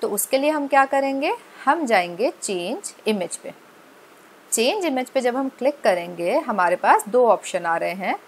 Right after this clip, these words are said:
एक हम upload कर सकते हैं, जो हमारे इस, अ, laptop पे जो भी हमारे पास pictures वगैरह हैं, हम उनको upload कर सकते हैं, या हम कोई image select कर सकते हैं।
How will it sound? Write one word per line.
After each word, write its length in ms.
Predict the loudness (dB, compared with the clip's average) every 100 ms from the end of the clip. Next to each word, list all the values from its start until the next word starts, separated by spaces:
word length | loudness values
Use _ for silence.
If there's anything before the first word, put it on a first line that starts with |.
| -20 -20 -4
एक 260 | 2 4 4
हम 100 | 0
upload 440 | 0 -2 0 0
कर 180 | 2 0
सकते 380 | 0 -4 -2 -2
हैं, 200 | -2 -4 -6 -18
जो 180 | -4 -2
हमारे 540 | 0 2 4 4 2 0 -8 -20 -6 0
इस, 260 | 0 0 -6 -6
अ, 200 | 2 4
laptop 540 | 6 6 4 4 2 2
पे 100 | -2
जो 220 | 0 0
भी 140 | 0 0
हमारे 260 | 2 0
पास 280 | 4 4 4 -4
pictures 400 | -6 -4 -2 -2
वगैरह 300 | 0 2 0
हैं, 180 | 0
हम 180 | 0 0
उनको 260 | -4 -2 2
upload 380 | 2 2 0 2
कर 140 | 0
सकते 360 | 0 -4 -4 -6
हैं, 200 | -4 -4 -8 -20 -16 -2
या 180 | 4 4
हम 260 | 4 -2
कोई 320 | 0 0 0 -4 -8 -4
image 240 | -2 -2
select 380 | -2 0 0 -2
कर 100 | -8
सकते 380 | -6 -10 -10 -10
हैं। 180 | -10